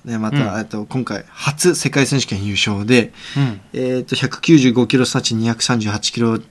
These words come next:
Speaker 1: ャークで、四百三十三キロトータル。これ、スナッチもジャークもトータルも確か試合記録ベスト更新です。
Speaker 2: おー。
Speaker 1: だからオリン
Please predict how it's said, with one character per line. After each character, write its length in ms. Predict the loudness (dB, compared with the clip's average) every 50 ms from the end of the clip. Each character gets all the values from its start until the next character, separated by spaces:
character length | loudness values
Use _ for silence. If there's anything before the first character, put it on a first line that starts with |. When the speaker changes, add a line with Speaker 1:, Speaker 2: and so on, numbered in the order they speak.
| 0 2 2
Speaker 1:
ャ 100 | 2 2
ー 20 |
ク 100 | 2 2
で、 140 | 2 2 2
四 200 | 2 2 2 2
百 180 | 0 0 -2
三 180 | -2 0 0 0
十 80 | 0 0
三 240 | 0 0 0 0
キ 100 | 0 -2
ロ 160 | -2 0 0 -2
ト 160 | -2 -4 -4
ー 40 | -4
タ 100 | -2 -4
ル。 100 | -4 -2
こ 140 | 4 6
れ、 120 | 6 6 6
ス 140 | 6 4 4
ナ 100 | 4 4
ッ 40 | 4
チ 140 | 2 0 0
も 120 | 0 0
ジ 120 | 0 0
ャ 80 | 0 0
ー 20 |
ク 140 | 0 -2 -4
も 80 | -6 -4
ト 160 | -2 -2 -2
ー 20 |
タ 140 | 0 0 -2
ル 60 | -2
も 80 | -2 -4
確 200 | -4 -4 -6 -4
か 80 | -4 -2
試 240 | -2 -2 -2 -2
合 140 | -2 -4 -6
記 180 | -6 -6 -4 -4
録 300 | -4 -4 -4 -6 -8 -6
ベ 180 | -2 0 0
ス 60 | 0 -2
ト 100 | -6 -10
更 180 | -10 -10 -8
新 200 | -8 -8 -10 -10
で 80 | -12 -12
す。 160 | -14 -14 -10 -6
Speaker 2:
お 60 | -2
ー。 800 | 0 2 4 4 4 4 4 4 4 4 2 2 0 0 0 -2
Speaker 1:
だ 60 | -2
か 60 | 0
ら 80 | 2 4
オ 100 | 4 4
リ 100 | 4 2
ン 80 | 0